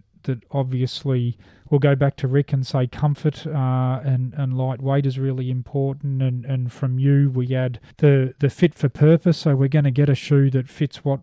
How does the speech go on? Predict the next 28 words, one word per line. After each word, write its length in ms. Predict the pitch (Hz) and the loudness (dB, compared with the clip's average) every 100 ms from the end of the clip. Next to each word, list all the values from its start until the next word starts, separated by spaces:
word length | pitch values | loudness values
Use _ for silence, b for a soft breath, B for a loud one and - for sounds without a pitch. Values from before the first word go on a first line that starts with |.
| - | -6
what 240 | 143 127 | -6 -2
we 100 | 135 | -4
wanna 280 | 127 139 131 | -2 0 -2
do. 340 | 123 143 160 160 B B B | 0 2 2 0 B B B
Um, 360 | 143 139 139 139 | -2 0 0 -4
but 220 | 151 165 | 0 0
would 240 | 165 170 185 | 4 2 4
you 40 | |
still 400 | 170 - 220 233 | 0 0 0 0
come 260 | 214 208 180 | -2 -2 0
back 260 | 160 160 - | 0 -2 0
and 220 | 143 135 | -2 -2
say 720 | - 147 143 139 139 139 123 - | -4 -2 0 0 0 -2 -6 -8
that, 360 | 143 139 131 | -2 -2 -4
uh, 960 | - 165 156 160 160 143 _ 139 _ - | -12 -18 -20 -20 -20 _ _ _ _ -4
as 120 | 139 | 0
much 260 | 151 165 - | 0 0 -2
as 140 | 139 | -2
we 100 | 139 | -4
spend 460 | 131 - 143 135 131 | -4 -4 -4 -2 -4
time 680 | - 139 135 135 131 135 143 | -4 -4 0 0 0 -2 -4
on 480 | - 147 139 127 131 | -6 -2 -2 -2 -4
what 360 | 123 139 139 - | -4 -4 -4 -6
shoe 380 | - 147 135 135 | -2 2 4 4
we're 200 | 131 127 | 2 0
running 360 | 127 139 143 | 0 0 0
in, 340 | 135 123 135 143 | 0 0 -2 -6
that 280 | 143 135 | -4 -4